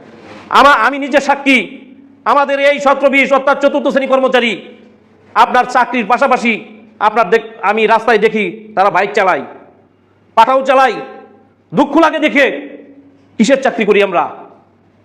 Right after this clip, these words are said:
আমরা আমাদের চাকরির বেতন দিয়ে আমরা সংসার চলে না। আমার ভাইয়েরা তরকারি বেচে, আমার এই সরকারি কর্মচারী অফিস থেকে বের হওয়ার পরে আমি দেখছি অটো রিক্সা চালাই। আমি নিজে সেই অটো রিক্সায় উঠেছি, আমার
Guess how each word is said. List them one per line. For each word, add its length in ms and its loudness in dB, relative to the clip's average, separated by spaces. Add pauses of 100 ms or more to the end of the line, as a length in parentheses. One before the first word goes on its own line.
(160)
আমরা 240 0
আমাদের 280 -2
চাকরির 340 -2
বেতন 240 0
দিয়ে 120 2
আমরা 120 -2
সংসার 280 -4
চলে 220 -2
না। 160 -2 (1000)
আমার 260 4
ভাইয়েরা 260 2
তরকারি 340 0
বেচে, 440 0 (920)
আমার 260 6
এই 100 0
সরকারি 360 -2
কর্মচারী 760 0 (140)
অফিস 280 0
থেকে 180 0
বের 160 4
হওয়ার 180 2
পরে 480 0 (160)
আমি 180 -2
দেখছি 220 -2
অটো 240 2
রিক্সা 260 -2
চালাই। 300 2 (540)
আমি 160 -2
নিজে 180 -2
সেই 180 0
অটো 180 0
রিক্সায় 260 -2
উঠেছি, 540 -2 (380)
আমার 180 0